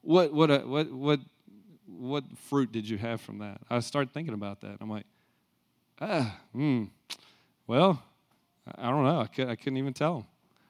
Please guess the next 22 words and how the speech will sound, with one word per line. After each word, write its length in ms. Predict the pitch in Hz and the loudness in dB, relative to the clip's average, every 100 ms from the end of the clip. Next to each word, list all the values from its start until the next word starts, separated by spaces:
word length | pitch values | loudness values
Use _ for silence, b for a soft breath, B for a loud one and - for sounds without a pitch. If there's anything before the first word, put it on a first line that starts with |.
| _ - | _ -8
I 60 | |
couldn't 160 | 117 131 | 2 4
even 140 | 135 | 4
tell 220 | 120 135 107 | 2 -4 -4
'em 80 | |
what 120 | 107 104 | -6 -8
I 120 | 104 | -8
did, 260 | 104 98 - _ _ _ _ _ | -10 -12 -18 _ _ _ _ _
or 100 | 117 | -2
how 220 | 117 110 | 0 0
I 40 | |
walked, 480 | 104 107 107 _ - _ b b b b _ | -4 -8 -10 _ -20 _ b b b b _
because 280 | 110 120 117 | -4 0 0
it 40 | |
was, 160 | 110 117 | -2 -2
it 140 | 117 | 0
was 140 | 117 | 2
all 220 | 113 110 104 | 4 2 0
fruitless, 400 | - 123 117 110 | -2 -2 -2 -4
because 340 | 123 131 113 | -4 -2 0
it 80 | 113 | 2
wasn't 380 | 117 120 120 | 4 4 2